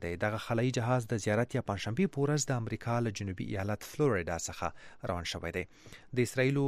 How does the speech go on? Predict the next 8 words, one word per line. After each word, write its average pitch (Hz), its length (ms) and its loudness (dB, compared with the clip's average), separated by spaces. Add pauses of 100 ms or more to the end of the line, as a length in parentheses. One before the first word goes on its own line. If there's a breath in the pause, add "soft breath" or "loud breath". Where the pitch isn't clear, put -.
(100)
لومړي 117 260 0
وزیر 139 340 0
بنیامین 113 400 -2
نتنیاهو 101 540 -2 (340)
د 101 100 0
دغه 98 240 -4
جهاز 104 380 -2
الوتل 107 500 -2